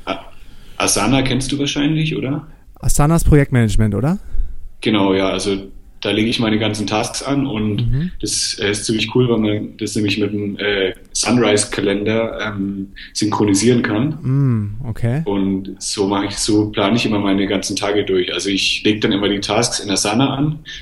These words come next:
Speaker 1: die erscheinen dann immer oben im, im Kalender jeden Tag und dann kann ich die sozusagen runterschieben und dann eben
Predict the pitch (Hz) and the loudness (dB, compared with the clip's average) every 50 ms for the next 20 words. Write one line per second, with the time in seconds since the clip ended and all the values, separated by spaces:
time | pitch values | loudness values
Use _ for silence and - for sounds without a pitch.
0 | - - - - 107 101 - 107 101 107 117 117 117 107 92 95 104 104 101 101 | -12 -6 -2 0 0 2 2 2 2 2 2 2 2 0 0 -2 -4 -2 0 0
1 | 113 123 127 135 127 123 104 104 107 104 107 104 101 101 95 - - - 104 101 | 2 2 2 2 2 0 0 -2 -4 -4 -6 -8 -8 -12 -14 -12 -12 -10 -10 -8
2 | - 107 98 98 101 120 139 135 127 117 117 120 120 117 123 123 131 135 127 123 | -4 -2 0 2 2 4 4 4 4 2 2 2 0 0 -2 -2 -2 -4 -6 -8
3 | - 113 104 101 107 110 110 107 107 110 107 107 104 - - 113 101 98 101 110 | -8 -8 -8 -6 -6 -6 -6 -6 -6 -6 -6 -6 -6 -4 0 0 0 0 2 0
4 | 117 113 120 120 107 - - 104 110 120 113 - 98 98 95 98 95 98 - 98 | 0 2 2 0 0 0 0 0 0 0 0 -2 -4 -6 -4 -4 -4 -2 -2 -4
5 | 95 95 98 98 98 95 | -4 -4 -6 -8 -10 -10